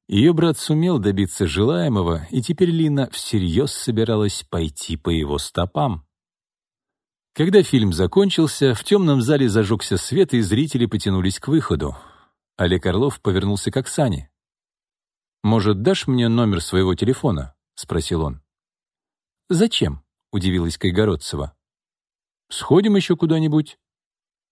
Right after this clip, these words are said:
Оксана изумилась еще сильнее. "А как же Ирина?" "А что с ней?" — не понял Олег. "Но вы же с ней вроде как собирались начать встречаться?" "Мы же с ней даже толком не поговорили", —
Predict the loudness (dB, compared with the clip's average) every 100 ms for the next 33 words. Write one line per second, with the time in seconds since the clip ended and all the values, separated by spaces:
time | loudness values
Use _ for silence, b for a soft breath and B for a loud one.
0 | -6 -6 -4 -2 0 0 0 0 0 0
1 | -2 -2 -2 0 0 0 0 0 0 -2
2 | -6 _ _ _ _ _ _ _ _ _
3 | _ -6 -2 -2 -6 _ _ _ _ -6
4 | -4 0 2 4 2 2 0 -4 _ _
5 | _ _ _ _ _ _ -8 -2 -2 -2
6 | -6 -8 -12 _ _ -8 -6 -2 -2 -2
7 | -2 -6 -10 _ _ _ _ -2 2 4
8 | 4 2 2 2 4 2 2 -2 0 0
9 | 2 2 0 0 0 -2 -2 -2 0 2
10 | 0 0 -4 -6 -6 _ _ _ _ _
11 | _ _ 0 2 2 0 0 2 0 2
12 | 0 2 0 0 0 2 2 2 0 -4